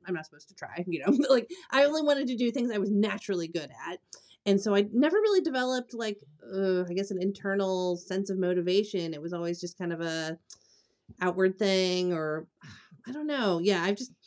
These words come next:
it's just one of those things that I've been trying to figure out about myself lately. You know, how do I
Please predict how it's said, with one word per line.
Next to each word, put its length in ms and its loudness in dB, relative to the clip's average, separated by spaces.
it's 80 -12
just 140 -10
one 80 6
of 80 2
those 160 0
things 300 0
that 100 0
I've 100 0
been 120 0
trying 180 -6
to 140 -8
figure 300 2
out 120 0
about 220 -4
myself 480 -10
lately. 520 -6
You 80 -4
know, 340 -6
how 120 0
do 80 2
I 140 0